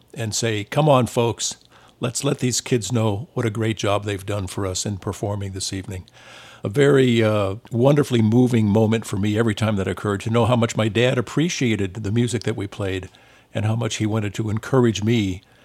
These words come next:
to, uh, continue pursuing music, uh, as a young boy. So that's my family story, and it's always stuck with me for, what, forty, fifty,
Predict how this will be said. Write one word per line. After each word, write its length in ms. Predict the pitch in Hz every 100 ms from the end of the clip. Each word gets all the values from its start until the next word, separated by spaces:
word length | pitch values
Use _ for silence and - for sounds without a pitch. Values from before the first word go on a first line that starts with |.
| _ _ _
to, 280 | - 104 98
uh, 80 | 98
continue 480 | - 95 117 110
pursuing 580 | 104 - 90 - 101 92
music, 460 | 92 92 90 87 -
uh, 200 | 98 113 -
as 160 | 92
a 40 | 92
young 280 | 95 92 85
boy. 320 | 90 92 98
So 240 | - 104 98 - - - -
that's 240 | 139 - 160
my 160 | 147
family 380 | 143 131 123 113
story, 440 | - 120 113 107
and 120 | 104 101
it's 160 | -
always 300 | 107 110 107
stuck 440 | - - - 117 -
with 160 | 107
me 120 | 98
for, 260 | 98 - 104 - -
what, 280 | 98 -
forty, 360 | - 120 107 104 104
fifty, 500 | - 113 - 98 85